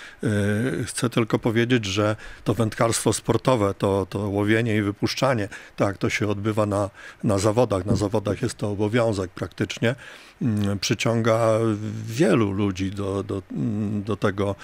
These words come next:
em, do tego naszego, e, hobby. E, co więcej, wielu ludzi przyjeżdża na nasze łowiska z zagranicy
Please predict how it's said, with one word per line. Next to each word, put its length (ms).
em, 760
do 100
tego 240
naszego, 640
e, 40
hobby. 540
E, 140
co 200
więcej, 680
wielu 340
ludzi 360
przyjeżdża 600
na 160
nasze 300
łowiska 500
z 40
zagranicy 840